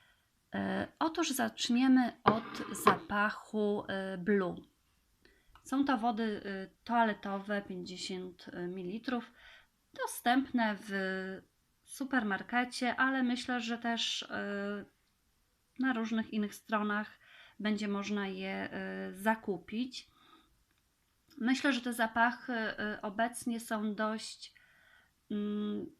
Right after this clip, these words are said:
kontrowersyjne, bo czytałam wiele opinii, z którymi mogę się zgodzić lub im zaprzeczyć.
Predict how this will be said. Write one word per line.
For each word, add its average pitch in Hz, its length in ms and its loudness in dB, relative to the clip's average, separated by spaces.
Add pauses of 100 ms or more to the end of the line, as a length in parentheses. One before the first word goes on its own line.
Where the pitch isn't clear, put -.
(240)
kontrowersyjne, 240 1120 0
bo 208 100 -2
czytałam 233 480 2
wiele 240 400 2
opinii, 208 920 -4 (880)
z - 120 -20
którymi 269 520 6
mogę 262 560 6
się 269 240 -2
zgodzić 269 1040 -2 (100)
lub 240 720 -2 (420)
im 240 400 2
zaprzeczyć. 196 1120 -4